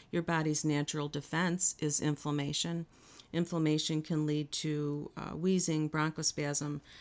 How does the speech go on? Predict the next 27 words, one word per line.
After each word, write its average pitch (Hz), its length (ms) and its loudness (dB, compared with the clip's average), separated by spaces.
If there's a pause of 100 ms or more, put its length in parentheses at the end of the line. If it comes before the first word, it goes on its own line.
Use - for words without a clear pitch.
(360)
I 165 100 4
work 170 340 0
with, 170 400 0
with 170 220 2
many 160 260 4
patients 160 580 0
that 151 200 -2
begin 156 460 2
to 151 720 0 (480)
vape 156 380 4
and 160 160 2
they 151 80 2
try 151 280 -2
an 156 160 0
electronic 151 600 -2
cigarette 160 400 -2
and 156 80 -2
they 151 80 0
tell 160 240 -2
me 156 140 2
all 151 100 2
of 165 80 -4
a - 20 -2
sudden 160 300 -2
I 151 60 0
have 147 200 -4
asthma. 147 480 -6